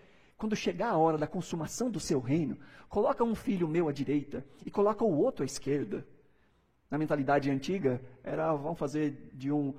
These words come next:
o chefe da casa civil e o outro o ministro da economia, que ganhe destaque no teu reino. A mãe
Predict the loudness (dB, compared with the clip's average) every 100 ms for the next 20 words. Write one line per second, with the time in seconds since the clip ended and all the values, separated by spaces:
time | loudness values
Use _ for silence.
0 | -8 -6 -4 -6 -6 -2 -2 -2 -2 -4
1 | -4 -4 0 0 0 -4 -10 -8 2 4
2 | 4 2 2 2 2 2 0 0 -2 0
3 | 0 0 -4 -8 -20 -20 _ _ _ _
4 | _ _ _ -8 4 6 6 2 0 -2
5 | 0 -2 2 2 2 2 2 -2 -10 -18
6 | -20 _ _ _ _ _ _ 2 6 6
7 | 6